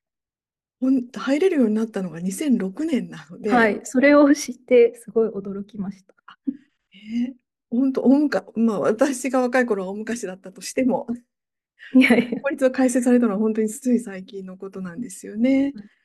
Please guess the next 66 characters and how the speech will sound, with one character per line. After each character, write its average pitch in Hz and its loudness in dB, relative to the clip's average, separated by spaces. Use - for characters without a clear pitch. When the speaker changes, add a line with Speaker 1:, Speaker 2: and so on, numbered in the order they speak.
Speaker 1:
そ - -18
っ - -14
か、 190 -18
そ 214 -16
っ 214 -18
か。 190 -12
え 214 0
っ 214 -8
と、 214 0
じ 254 0
ゃ 220 2
あ、 - -8
あ 208 -8
の、 214 -2
佐 226 -2
藤 254 -2
工 311 -4
業 294 -4
さ 277 -2
ん 254 0
で 277 -2
も、 320 -6
昔、 269 -2
あ、 196 -2
ま 185 0
あ、 190 -8
そ - -8
っ - -12
か、 - -8
法 233 2
律 262 2
だ 247 2
か 233 -4
ら、 165 -10
法 233 0
律 220 0
で 214 -4
入 214 -2
れ 220 2
な 196 -4
い 185 -12
こ 185 -20
と 180 -20
に 180 -18
な 180 -18
っ - -20
て 180 -8
る 180 -12
か 185 -10
ら、 180 -12
女 185 -16
性 190 -10
の 190 -8
技 196 -12
術 208 -12
者 - -12
は 196 -14
や - -20
っ 190 -20
ぱ 185 -14
り 180 -16
入 180 -10
れ 226 4
な 180 -6
か - -20
っ - -20